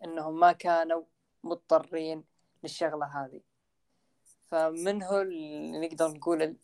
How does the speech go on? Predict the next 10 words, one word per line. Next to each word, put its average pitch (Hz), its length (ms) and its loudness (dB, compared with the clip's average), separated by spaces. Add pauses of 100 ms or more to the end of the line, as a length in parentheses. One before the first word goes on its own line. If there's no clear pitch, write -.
(120)
طبعًا 160 260 0 (540)
لا 196 120 8
شك 190 320 -2
انه 160 260 -6
القدر 156 520 2
مكتوب 180 460 0
لاون 160 240 0
هارت، 160 280 -2
لكن 156 320 -2 (600)
المتسبب 175 680 0